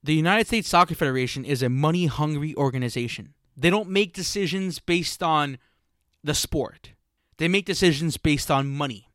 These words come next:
How much money can we make doing this? A lot of people want pro rel. I want pro rel. A lot of people want this, they want that in U S soccer.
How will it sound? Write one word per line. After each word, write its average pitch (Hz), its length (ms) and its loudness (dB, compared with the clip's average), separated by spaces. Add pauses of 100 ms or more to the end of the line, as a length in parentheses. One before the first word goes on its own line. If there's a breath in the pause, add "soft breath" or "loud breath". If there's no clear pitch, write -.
(100)
How 180 140 4
much 196 240 2
money 165 260 2
can 156 160 -4
we 147 100 0
make 143 260 0
doing 127 260 4
this? - 360 -16 (460)
A 139 60 2
lot 170 160 8
of 170 60 0
people 170 280 2
want 160 260 4
pro 165 260 4
rel. 151 300 4
I 147 180 2
want 147 280 -2
pro 127 200 -6
rel. 113 320 -10 (1120)
A 143 60 -8
lot 160 180 2
of - 80 -4
people 160 260 -2
want 156 320 2
this, 147 240 -2
they 139 140 -8
want 139 260 -4
that 156 260 4
in 151 140 0
U 147 220 0
S 131 100 0
soccer. 156 480 0